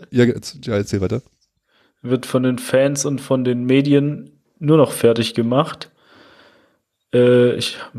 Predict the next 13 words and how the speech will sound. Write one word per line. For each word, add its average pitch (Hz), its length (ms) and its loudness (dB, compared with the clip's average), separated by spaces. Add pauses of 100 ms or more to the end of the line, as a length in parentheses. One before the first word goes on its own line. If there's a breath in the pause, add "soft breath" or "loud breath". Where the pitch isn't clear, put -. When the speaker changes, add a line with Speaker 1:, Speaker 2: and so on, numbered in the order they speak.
(120)
Speaker 2:
ich 113 80 -14
hab's - 240 0
mir 127 120 6
auch 117 100 4
ein 127 420 -10
paar 123 180 2
Mal 123 260 4
jetzt 113 200 0
angeschaut 151 540 2
in 143 80 0
der 135 140 0
Winterpause. 156 720 0 (1160 soft breath)
Ähm, 113 520 -2